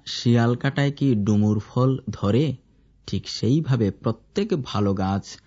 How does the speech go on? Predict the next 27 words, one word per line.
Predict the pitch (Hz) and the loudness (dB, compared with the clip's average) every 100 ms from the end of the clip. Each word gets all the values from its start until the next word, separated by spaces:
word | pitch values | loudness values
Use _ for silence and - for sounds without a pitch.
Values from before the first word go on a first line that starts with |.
| _ _ - 87 | _ _ -10 -8
ভালো | - 95 90 | -4 -2 -2
ফলেই | - 95 92 | -2 -4 -4
ধরে, | 95 90 - - _ _ _ _ _ - _ | -6 -10 -12 -18 _ _ _ _ _ -20 _
আর | 92 101 95 80 - _ | 0 2 0 -4 -12 _
খারাপ | - 101 110 120 120 | -6 0 0 0 0
গাছে | 131 - 180 214 - _ _ | -2 -2 -6 -6 -8 _ _
খারাপ | - 98 95 - | -8 -4 -4 -6
ফলেই | - 92 92 | -4 -2 -4
ধরে। | - - - - _ _ _ _ - 101 | -6 -10 -12 -16 _ _ _ _ -10 -6
ভালো | 101 117 151 | 0 2 4
গাছে | 151 151 - 156 151 165 _ _ _ | 2 -2 -4 -4 -4 -8 _ _ _
খারাপ | - 98 101 - | -6 -2 -2 -4
ফল | - 127 98 92 | -4 0 0 0
এবং | 95 104 110 - _ | 0 -2 -4 -8 _
খারাপ | - 101 107 120 131 | -6 0 2 0 0
গাছে | 151 147 151 151 - - | -4 -2 -4 -4 -6 -8
ভালো | - 101 107 | -2 0 0
ফল | 107 113 104 | 0 0 0
ধরিতে | 101 101 104 | 0 0 -2
পারে | 90 - 87 | -4 -6 -4
না। | 90 69 - _ _ _ _ 92 | -4 -6 -12 _ _ _ _ -4
যে | 98 | -2
গাছে | 92 104 101 110 | 0 -2 -2 -2
ভালো | 104 - 98 104 | -4 -2 0 -2
ফল | - 104 110 | -2 0 0
ধরে | 101 101 113 | -2 0 2
না, | 135 185 | 2 0